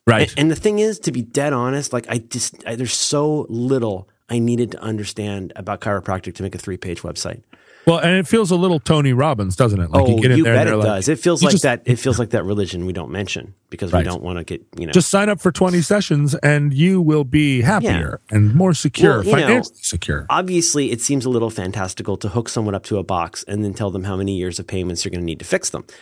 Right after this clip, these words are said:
Speaker 2: That seems a little, <laughs> little wacky to me. But in
Speaker 1: Yeah.
Speaker 2: this case, this guy,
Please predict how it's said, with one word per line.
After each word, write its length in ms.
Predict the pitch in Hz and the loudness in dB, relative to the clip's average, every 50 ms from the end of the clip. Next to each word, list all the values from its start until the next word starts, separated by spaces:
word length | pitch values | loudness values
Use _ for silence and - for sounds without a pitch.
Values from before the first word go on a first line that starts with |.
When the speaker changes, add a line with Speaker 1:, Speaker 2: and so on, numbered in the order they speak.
| - _ - | -14 _ -6
Speaker 2:
That 120 | 104 - | -6 -4
seems 160 | - 117 107 | -2 0 0
a 80 | 113 117 | 2 2
little, 380 | 107 113 110 107 101 98 110 110 135 - | 2 2 0 0 0 -2 0 -2 -2 -2
<laughs> 80 | - | -2
little 280 | - 127 123 139 151 160 | -2 0 0 2 2 2
wacky 360 | - 143 135 127 - - 135 | 2 2 2 0 0 0 0
to 80 | 113 113 | 0 2
me. 520 | 120 147 180 202 190 139 117 107 107 - - - - - - | 2 2 2 2 2 0 0 -2 -4 -8 -10 -18 -16 -6 -2
But 100 | 147 147 | 0 2
in 60 | 151 | 4
Speaker 1:
Yeah. 60 | - 185 | 4 4
Speaker 2:
this 160 | 139 - - | 2 2 0
case, 320 | - - 143 135 131 - | 0 0 0 0 -2 -2
this 160 | 147 185 - - | -2 -2 -2 0
guy, 220 | - 196 180 | 0 0 0